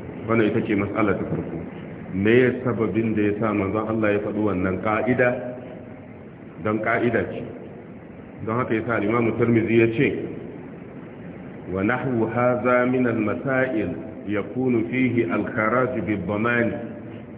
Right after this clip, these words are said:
Ba wai a harkan cinikin bawa kawai ba, dukkan mu'amala ta kasuwanci,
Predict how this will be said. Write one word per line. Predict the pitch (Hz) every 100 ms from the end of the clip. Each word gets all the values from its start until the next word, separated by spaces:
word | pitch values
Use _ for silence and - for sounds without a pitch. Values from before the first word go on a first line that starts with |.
| - - - - - - -
Ba | 101 107
wai | 110 139 147 147 - -
a | 110
harkan | 127 143 - 143 120 -
cinikin | 113 117 127 123
bawa | 127 127 110 104 131
kawai | 113 95
ba, | 85 98 - - - 240
dukkan | 180 - 143 127
mu'amala | 113 - 135 135 139 135 110 87 - - - - -
ta | 139
kasuwanci, | 143 143 135 143 143 139 -